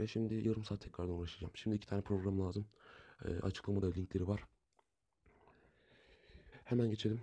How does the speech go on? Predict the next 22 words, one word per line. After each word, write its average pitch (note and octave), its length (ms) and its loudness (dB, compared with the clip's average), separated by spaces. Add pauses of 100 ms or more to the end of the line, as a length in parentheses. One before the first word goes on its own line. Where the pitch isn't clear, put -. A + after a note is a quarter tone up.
(140)
İlk - 140 -4
programımız G#2+ 500 2
çizim. G2+ 320 -2 (180)
Buradan G2 340 2
hemen F#2+ 200 2
bir F#2 120 2 (260)
proje F#2 260 2
yaratalım. F#2+ 360 -2 (1700)
Eee, F2+ 140 0
daha G2+ 160 4
demin, G#2 120 2
demin G#2 220 2
de G2+ 40 2
çektiğim G2 500 -4
buydu G2 320 4
abi F2+ 200 -2
ya, F2 200 -2
buydu. G2+ 380 0 (800)
Eee, F#2+ 80 -6 (100)
ama G2 320 0 (760)
maalesef F2+ 440 -4 (1500)
olmadı. F#2+ 420 2